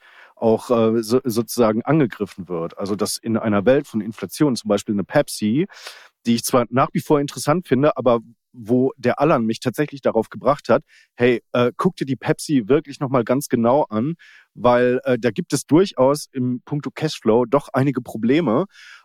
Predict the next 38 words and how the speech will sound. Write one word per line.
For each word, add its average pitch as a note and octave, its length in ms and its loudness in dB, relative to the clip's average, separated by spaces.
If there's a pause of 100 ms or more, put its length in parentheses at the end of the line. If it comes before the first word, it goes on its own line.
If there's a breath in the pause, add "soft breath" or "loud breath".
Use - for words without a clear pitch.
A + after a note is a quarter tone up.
ähm, C3+ 320 0
dann, D3 300 0
dann, C#3 340 0 (120)
ähm, C#3 400 0
ist - 260 -6
diese C#3 380 -4
These F#3 320 0
möglicherweise D3+ 680 0
gar C3 220 0
nicht F3 200 -6
so, D3+ 460 4
so C3 280 0
verkehrt. F2 600 -4 (400 loud breath)
Und C3 500 2
das C#3 160 0
wollte C#3 140 2
ich - 60 -14
jetzt C#3 160 -2
einfach C#3 180 0
mal, B2 300 2 (260)
ja, A#2 240 2
euch A#2+ 160 0
hinwerfen, F3+ 880 0
ob C3+ 240 0
ihr D3 220 2
mit C3+ 160 -2
dem C#3 100 2
Gedanken B2+ 400 -2
was B2 180 -2
anfangen C#3+ 580 -2
könnt D#3 560 -2
und C3+ 420 2
ob C3+ 160 0 (160)
ihr C#3 260 2
diese A#2+ 260 -2
Risiken C#3 380 -2
auch D#3+ 240 0
seht F3+ 380 2